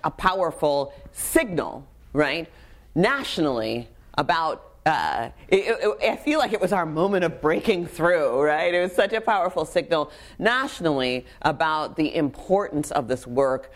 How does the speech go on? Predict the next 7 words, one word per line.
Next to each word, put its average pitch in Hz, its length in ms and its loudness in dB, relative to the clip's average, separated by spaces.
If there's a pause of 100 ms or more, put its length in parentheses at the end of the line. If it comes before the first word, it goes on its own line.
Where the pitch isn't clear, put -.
(120)
and 135 140 0
this 135 200 -6
research 127 520 -2 (260)
and, 139 300 0
uh, 117 340 -2 (300)
early 180 380 2
adversity 123 800 -2